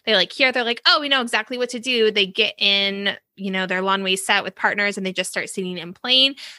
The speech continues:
Then when we're done, we take a peek at the learning target. Maybe we extract some of the patterns from it, and then we transition to what's next. So it's not like,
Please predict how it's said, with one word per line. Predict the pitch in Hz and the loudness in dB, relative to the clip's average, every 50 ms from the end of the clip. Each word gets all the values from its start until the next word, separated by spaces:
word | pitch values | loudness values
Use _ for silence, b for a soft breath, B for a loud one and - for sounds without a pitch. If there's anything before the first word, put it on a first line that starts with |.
| B | B
Then | 233 214 202 | -4 -2 -2
when | 196 196 190 185 | -2 -2 -2 -2
we're | 180 185 | -2 -2
done, | 190 - 247 247 247 247 240 240 240 247 247 B B - | 0 0 2 2 4 4 4 2 2 -2 -6 B B -8
we | 202 | -6
take | 196 214 190 202 | -4 -4 -6 -6
a | 190 | -6
peek | - 208 - | -8 -8 -8
at | 185 185 | -6 -6
the | 185 180 | -6 -4
learning | 190 220 233 233 233 240 | -2 -2 -2 -2 -2 -2
target. | 240 - 226 220 214 220 220 208 180 | -2 -2 -2 -2 0 0 -2 -2 -2
Maybe | 190 185 175 185 175 | -4 -4 -4 -4 -2
we | 180 180 170 | 0 0 0
extract | 165 - - 196 165 - - | 0 0 -2 -2 -2 -2 -4
some | - 180 175 | -6 -6 -6
of | 175 | -6
the | 180 | -6
patterns | - - 208 202 208 202 202 208 196 - | -2 0 2 2 2 2 0 -2 -2 -4
from | - - 240 220 214 | -4 -2 -2 2 4
it, | 208 214 208 - - - B B B B B B | 4 4 4 2 -2 -8 B B B B B B
and | 208 202 | -2 0
then | 190 185 | 0 0
we | 180 | -2
transition | 180 - 190 175 180 180 175 - 190 175 | -2 -2 -2 -2 -2 -2 -4 -4 -6 -6
to | 175 - 190 180 | -6 -6 -8 -8
what's | 175 - 139 143 - - - - - _ _ _ | -6 -6 -6 -6 -6 -10 -14 -18 -18 _ _ _
next. | - 170 160 - - - - - - B B B B | -10 -4 -2 -2 -4 -4 -6 -10 -10 B B B B
So | - - 285 240 | -4 -2 0 0
it's | 247 262 - - | 0 -2 0 0
not | 311 302 311 294 - | 2 4 4 2 0
like, | 240 233 233 226 220 214 202 190 - - - - - | 0 0 2 4 6 6 4 2 0 -6 -16 -18 -20